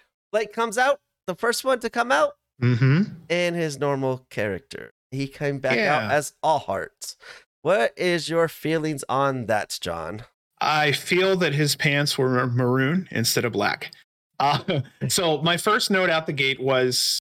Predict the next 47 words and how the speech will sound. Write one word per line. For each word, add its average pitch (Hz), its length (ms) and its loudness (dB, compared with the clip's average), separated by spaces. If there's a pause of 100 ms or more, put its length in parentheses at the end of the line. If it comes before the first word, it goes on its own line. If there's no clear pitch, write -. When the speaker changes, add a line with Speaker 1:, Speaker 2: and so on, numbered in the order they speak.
(120)
Speaker 2:
Blake 127 240 2
came 151 200 0
out 139 140 2
of 139 60 0
his 123 180 0
normal 131 260 2
character. 151 640 0
What's 123 220 -2
going 156 220 2
on 175 160 2
there? 135 320 -2 (160)
Speaker 1:
Yep. 98 120 -2
Speaker 2:
I 120 200 2
put 127 300 -2
that 120 100 0
All 110 240 2
Heart 143 260 0
is 151 140 -2
back. 170 400 0 (180)
I 123 140 -2
could 123 180 -4
see 135 280 0
that 127 140 0
he 123 80 2
had 120 240 -2
the 120 60 0
heartbeat 127 540 -2
cut 110 180 0
into 123 240 -2
his, 117 320 0
uh, 98 240 0
hair 127 340 -2
there. 147 280 0 (500)
Um, 123 420 0 (600)
the 139 100 0
maroon 151 280 4
pants 156 320 0
instead 139 240 2
of 127 80 0
the 127 60 -2
black. 123 400 2 (280)
So - 160 0
the 143 120 0
whole 220 220 2
time 202 420 2
I'm, 156 400 0
I'm, 151 220 0